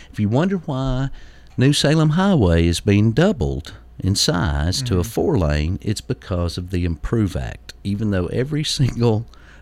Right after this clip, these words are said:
Speaker 1: other member that represented Rutherford County voted against it.
Speaker 2: Hmm.
Speaker 1: The other one was former state senator Jim Tracy from Shelbyville, who also voted in favor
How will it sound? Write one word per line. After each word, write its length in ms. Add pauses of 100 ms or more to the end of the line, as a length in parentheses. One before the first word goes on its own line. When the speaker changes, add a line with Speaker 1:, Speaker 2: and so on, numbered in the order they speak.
(140)
Speaker 1:
other 360
member 600 (540)
that 100
represented 600
Rutherford 400
County 280
voted 360
against 440
it. 80 (360)
Speaker 2:
Hmm. 160 (360)
Speaker 1:
The 140
other 160
one 180
was 160
former 420
state 300
senator 400
Jim 240
Tracy 380
from 180
Shelbyville, 600
who 180
also 300
voted 360
in 120
favor 460